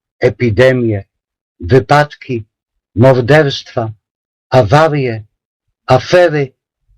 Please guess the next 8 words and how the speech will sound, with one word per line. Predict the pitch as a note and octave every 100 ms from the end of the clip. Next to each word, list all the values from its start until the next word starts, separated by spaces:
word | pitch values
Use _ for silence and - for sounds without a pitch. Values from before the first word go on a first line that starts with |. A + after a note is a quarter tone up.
| _ _ -
Nie | F3+ A#3+
ma | B3+
chwili | - B3 A#3+
spokoju. | A3+ - A3+ G#3 D3+ E2+ - _ _ _ _ _ _ _ _ _ _ _ _ _ _
I | C#3
życie | D3 A#3+ A#3 G#3+
sprowadza | - - E3 E3 D#3+ E3 D3
się | D#3 D3+